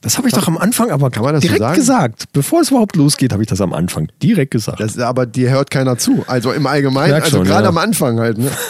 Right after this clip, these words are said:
Speaker 2: Äh, also zumindest die Leute, die geschrieben haben, haben nicht zugehört. Äh,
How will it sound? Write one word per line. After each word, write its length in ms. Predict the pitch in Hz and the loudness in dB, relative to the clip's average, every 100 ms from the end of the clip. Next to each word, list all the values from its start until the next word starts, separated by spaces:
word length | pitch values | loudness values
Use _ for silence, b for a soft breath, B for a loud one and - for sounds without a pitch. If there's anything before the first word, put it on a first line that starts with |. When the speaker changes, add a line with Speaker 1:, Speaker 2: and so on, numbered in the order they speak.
| B B B B B B B B _ 143 | B B B B B B B B _ -2
Speaker 2:
Äh, 40 | |
also 260 | 147 165 156 | 0 0 0
zumindest 480 | 151 185 233 208 165 | 0 -2 -2 -4 -4
die 80 | 208 | 0
Leute, 340 | 196 202 208 | 0 0 -2
die 140 | 185 170 | -4 -4
geschrieben 420 | 170 180 208 175 | -4 -4 -2 -2
haben, 180 | 123 120 | 0 0
haben 140 | 120 | -2
nicht 160 | 120 - | -2 -2
zugehört. 400 | 123 120 123 - | -2 0 -2 -4
Äh, 260 | 131 127 | -4 -2